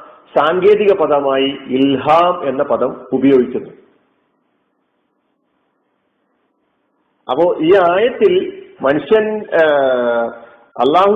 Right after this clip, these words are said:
സുബ്ഹാനഹു വ തആല മനുഷ്യ മനസ്സിന് ധർമാധർമ്മങ്ങൾ, നന്മ തിന്മകൾ ഇൽഹാം ചെയ്തു എന്നതിന്റെ ഉദ്ദേശം എന്താണെന്നുള്ള കാര്യം നമുക്ക് അടുത്ത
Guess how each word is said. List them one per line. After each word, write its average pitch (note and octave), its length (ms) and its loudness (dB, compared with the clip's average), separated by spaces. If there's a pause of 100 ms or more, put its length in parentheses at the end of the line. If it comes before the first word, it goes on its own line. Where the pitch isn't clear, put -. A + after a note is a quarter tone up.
സുബ്ഹാനഹു F#3+ 440 0
വ F#3+ 60 2
തആല C#3+ 360 0 (1900)
മനുഷ്യ D3 340 -2
മനസ്സിന് G#3 540 2 (1200)
ധർമാധർമ്മങ്ങൾ, F3 1040 0 (1800)
നന്മ E3 360 -2
തിന്മകൾ F3 540 0 (1160)
ഇൽഹാം E3+ 440 2 (120)
ചെയ്തു F#3+ 300 2 (140)
എന്നതിന്റെ F3+ 540 2
ഉദ്ദേശം F3+ 440 0
എന്താണെന്നുള്ള D#3+ 640 0 (140)
കാര്യം D3 260 0
നമുക്ക് C#3+ 220 -4
അടുത്ത - 240 0